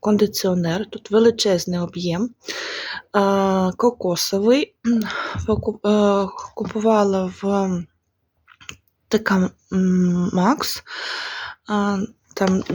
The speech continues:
багато саме професійного догляду. Е,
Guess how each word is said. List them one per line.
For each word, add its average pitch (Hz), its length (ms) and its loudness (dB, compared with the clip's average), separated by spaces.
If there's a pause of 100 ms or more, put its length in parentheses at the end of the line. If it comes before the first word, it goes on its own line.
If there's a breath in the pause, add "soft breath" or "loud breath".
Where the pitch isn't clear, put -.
багато 208 480 2
саме 190 320 0
професійного 185 920 0
догляду. 247 560 2 (800 loud breath)
Е, 220 360 4